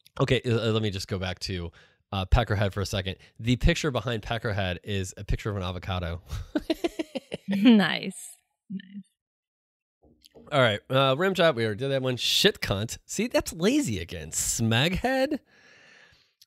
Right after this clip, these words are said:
Speaker 1: Fuck
Speaker 2: Ah.
Speaker 1: shitter?
Speaker 2: <laughs>
Speaker 1: Fuck
Speaker 2: Smeghead.
Speaker 1: shitter.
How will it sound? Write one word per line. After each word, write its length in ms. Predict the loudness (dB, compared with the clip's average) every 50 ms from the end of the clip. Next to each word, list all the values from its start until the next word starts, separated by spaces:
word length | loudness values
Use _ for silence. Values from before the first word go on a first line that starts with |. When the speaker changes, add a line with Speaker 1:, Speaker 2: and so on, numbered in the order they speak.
| _ _ 0 4
Speaker 1:
Fuck 140 | 4 4 6
Speaker 2:
Ah. 40 |
Speaker 1:
shitter? 500 | 6 4 6 6 6 6 4 2 2 -2 -6 -8 -6 -6 -6 -6
Speaker 2:
<laughs> 240 | -6 -6 -6 -6 -6
Speaker 1:
Fuck 300 | -2 4 4 4 4 4
Speaker 2:
Smeghead. 300 | 2 0 2 2 2 2
Speaker 1:
shitter. 260 | 0 -2 -6 -8